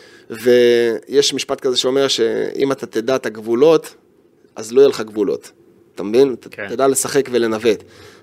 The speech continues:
Speaker 1: אז, אה, זה, אני חושב שזה, זה מדייק אותי. זה, זה
Speaker 2: אני
Speaker 1: הכל.
Speaker 2: יכול, אפרופו הרגלים, אני יכול לשאול אותך שאלה שהיא קצת, אני לא יודע איך, איך תענה עליה, אבל, אה,
Speaker 1: כן. אפשר לשאול פה
Speaker 2: אמ-,
Speaker 1: הכל.
Speaker 2: אמר לי,
Speaker 1: אז
Speaker 2: אמר
Speaker 1: תרגיש
Speaker 2: לי
Speaker 1: חופשי, זה, זה בית.
Speaker 2: אין בעיה.
Speaker 1: <laughs>
Speaker 2: כן, וואן זה הבית.
Speaker 1: כן.
Speaker 2: אמ,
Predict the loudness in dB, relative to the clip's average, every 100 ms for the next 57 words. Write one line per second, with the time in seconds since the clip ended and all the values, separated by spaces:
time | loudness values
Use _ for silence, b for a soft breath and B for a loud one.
0 | -10 0 2 4 2 2 2 0 0 -2
1 | -2 0 2 2 0 -2 0 0 0 -6
2 | -10 -8 -8 -6 -6 -8 -8 -8 -4 -4
3 | -4 -4 0 0 0 0 0 -2 -10 -8
4 | -6 -4 -4 -4 -4 -2 0 2 0 -2
5 | -4 -4 -4 -2 2 4 4 0 -2 -2
6 | -4 -8 -2 0 0 -2 -4 -4 -2 0
7 | 2 0 -2 -6 b b b -2 0 -2
8 | -2 -2 2 0 2 0 -2 -2 -2 0
9 | -2 0 -2 4 4 6 8 8 6 4
10 | 2 2 -2 -8 -6 -2 4 6 6 2
11 | 2 2 0 -6 -4 -2 -2 -2 -4 -4
12 | -2 -4 -2 -2 0 -2 -8 -10 -2 0
13 | 2 2 4 4 2 0 -4